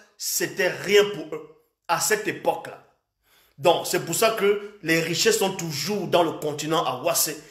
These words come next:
mais sauf que c'est entré au fin fond.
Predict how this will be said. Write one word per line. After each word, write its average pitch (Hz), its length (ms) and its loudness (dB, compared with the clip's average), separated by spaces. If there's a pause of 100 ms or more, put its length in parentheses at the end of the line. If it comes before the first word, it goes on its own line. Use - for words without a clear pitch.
(200)
mais 160 120 2
sauf 202 260 6
que 196 80 -2
c'est 151 260 -2
entré 190 600 0
au 170 100 -2
fin 214 280 2
fond. - 280 4